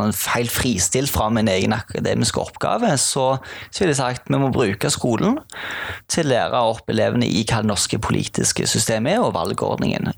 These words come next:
inkludert også i praksis. Em, og da gjort, lagt en, en, en mikrokopi av norske valgordningen, så nå for,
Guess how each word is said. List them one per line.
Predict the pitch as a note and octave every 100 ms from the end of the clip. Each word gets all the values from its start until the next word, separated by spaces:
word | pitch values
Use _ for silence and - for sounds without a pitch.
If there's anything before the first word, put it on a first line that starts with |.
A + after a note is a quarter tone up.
| -
inkludert | C3+ B2+ C3 F3+ A2
også | A2
i | G#2+
praksis. | - A#2 - - - - - - -
Em, | - A2+ G#2 G#2 G#2+ A2 - - - - -
og | -
da | D3
gjort, | B2 B2 - - - - - A#2+
lagt | A#2 D3 F#3 -
en, | A#2+ A#2+ A2 A#2+ -
en, | G#2+ A#2 A2+ A2 -
en | - A#2+
mikrokopi | A#2+ C#3+ - - G3 - F#3+ - A#2+ G2 A2 - -
av | G#2+ A2+ B2
norske | A2 - B2
valgordningen, | A#2 C3 F2+ F#2 G#2+ G#3 - A2+ - -
så | C3
nå | B2+ -
for, | B2